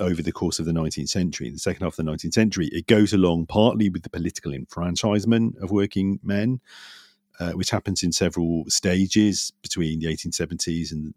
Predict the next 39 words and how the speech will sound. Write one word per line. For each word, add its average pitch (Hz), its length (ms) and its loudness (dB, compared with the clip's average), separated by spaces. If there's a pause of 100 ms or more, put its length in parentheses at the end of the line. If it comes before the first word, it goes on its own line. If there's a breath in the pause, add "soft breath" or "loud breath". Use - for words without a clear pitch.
the 76 200 -6
early 80 140 -6
twentieth 78 340 -10
century. 90 500 -6 (100)
But 90 220 -4 (720 loud breath)
it's 107 220 0 (120)
also, 107 480 4
of - 140 0
course, 120 260 6
it 87 80 2
is 107 140 4
a 107 60 4
process - 460 2
of, 87 180 0
of 92 120 -2
trying 104 480 4
to 76 380 2 (880 soft breath)
fend 110 560 4
off 107 340 4
the 95 100 -2
threat 110 480 4 (100)
of - 540 -2
a 90 80 -4
sort 80 280 -2
of - 140 -16
con-, 95 240 0
complete 101 420 4
convergence 92 800 2
between 80 240 -4
political 76 420 -6
demands 69 600 -6
and 73 120 -8
industrial 73 480 -6
demands, - 680 -10
which 101 200 2
is 104 140 4
the 110 80 -2
form 92 480 4
which - 420 0